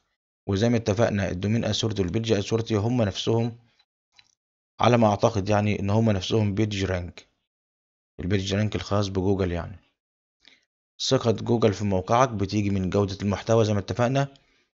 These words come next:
النشر اليومي، الزيارات اليومية اللي بتجيلك من محرك البحث أو بتجيلك من أي مصدر تاني، بس المهم يكون زيارات متفاعلة مهتمة بموقعك، بتقعد فترة كبيرة في الموقع ما بتخرجش منه. اهتم بإنه يكون ليك باك لينك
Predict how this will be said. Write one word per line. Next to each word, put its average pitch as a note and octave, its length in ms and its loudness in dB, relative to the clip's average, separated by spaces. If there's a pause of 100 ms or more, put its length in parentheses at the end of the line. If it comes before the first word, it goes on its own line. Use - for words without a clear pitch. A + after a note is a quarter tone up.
(240)
النشر A2 340 -2
اليومي، A#2+ 560 2 (240)
الزيارات G2+ 460 2
اليومية G#2 440 2
اللي G2 100 2
بتجيلك G#2+ 500 0
من G2 80 -2
محرك G#2 480 0
البحث A2 440 2 (840)
أو C3 140 10
بتجيلك C#3 460 6
من B2 100 2
أي C3+ 180 4
مصدر C3 280 4
تاني، C3 240 2
بس A2+ 220 0
المهم A2 300 2
يكون A#2 320 0
زيارات G2+ 580 2 (260)
متفاعلة A#2 800 2 (380)
مهتمة A2 440 2
بموقعك، G#2+ 480 2
بتقعد A2 460 0
فترة G#2 200 0
كبيرة F#2+ 260 2
في F#2+ 60 -4
الموقع G2+ 360 2
ما F#2+ 60 2
بتخرجش - 420 -4
منه. F#2+ 360 0 (1500)
اهتم C#3 420 4
بإنه A#2 220 6
يكون A#2+ 240 2
ليك C3 140 4
باك A#2 280 0
لينك C3+ 440 0